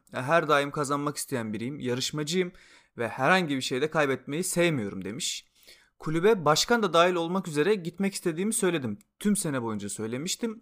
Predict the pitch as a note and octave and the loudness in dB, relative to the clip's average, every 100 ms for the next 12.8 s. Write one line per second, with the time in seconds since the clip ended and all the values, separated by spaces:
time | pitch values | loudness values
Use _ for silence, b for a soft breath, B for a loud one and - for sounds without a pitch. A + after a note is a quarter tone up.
0 | - E3 E3 D#3+ - D3+ D3+ D#3 C#3 C3 | 2 2 2 -4 -6 -2 -2 -2 -6 -6
1 | C#3 C#3+ A2 - D3 A#2+ A2 C3+ D#3 F3+ | -6 -2 -2 -2 -6 -2 -2 -2 0 0
2 | C3 - A#2 G#2 - - - _ b b | 0 -8 -8 -10 -12 -16 -18 _ b b
3 | b b b b _ _ - A3 G#3+ G#3 | b b b b _ _ -2 0 2 2
4 | A3+ G#3+ G#3 G#3 A#3 G3 F3 D#3+ G#3 G#3+ | 0 0 0 0 -4 -2 0 4 6 8
5 | G3 D#3 - - _ _ E2 C3 E3 G3 | 6 4 -4 -12 _ _ -10 -4 0 2
6 | F#3+ D3+ - D3+ D3 D3+ G#3 F#3+ F3 - | 2 2 -2 -4 -2 -2 -2 2 2 4
7 | G#3+ G3 C3+ - A#2 A2 - G#2+ G#2 G#2 | 0 2 0 -2 -6 -6 -10 -8 -6 -6
8 | A#2+ G#2 G#2 A2+ G#3+ _ _ _ _ _ | -6 -4 -6 -8 -12 _ _ _ _ _
9 | _ - C3+ D#3 F3 F3 - - D#3 D#3+ | _ -2 2 2 2 -4 -6 -4 -4 -4
10 | E3+ E3 D3 C#3 C#3 D#3+ D#3 C3+ F3+ D#3 | -2 0 -2 -4 -8 -6 -6 -4 -4 -4
11 | - D#3 D#3+ D3 B2 A#2+ D3 C3+ B2 B2+ | -2 0 2 2 0 -2 -2 -4 -4 -8
12 | C3 C#3+ C#3 G3+ D#3 C#3 A#2+ - | -6 -8 -6 -6 -4 -4 -4 -6